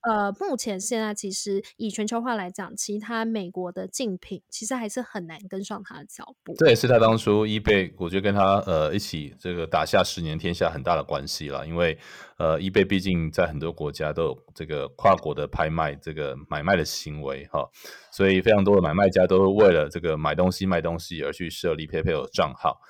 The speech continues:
Speaker 2: 那或是，呃，我以前在旅行的时候也会遇到这样的问题哈，就是，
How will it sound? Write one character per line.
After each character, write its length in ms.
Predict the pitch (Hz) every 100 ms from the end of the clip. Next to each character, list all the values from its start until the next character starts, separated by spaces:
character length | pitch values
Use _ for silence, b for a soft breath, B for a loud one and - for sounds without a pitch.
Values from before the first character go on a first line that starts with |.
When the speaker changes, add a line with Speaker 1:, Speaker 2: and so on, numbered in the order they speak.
| B B B -
Speaker 2:
那 220 | 90 82
或 160 | 101
是， 320 | 92 98 90 85
呃， 200 | 69 76
我 140 | 78 95
以 20 |
前 120 | 90
在 100 | 95
旅 160 | 90 82
行 200 | 76 80
的 60 |
时 160 | 85 85
候 140 | 92
也 80 | 82
会 140 | 78 85
遇 80 |
到 80 | 85
这 100 | 80
样 100 | 80
的 60 | 71 -
问 180 | 92 78
题 180 | 76 67
哈， 80 | 71
就 140 | 69
是， 200 | 76 80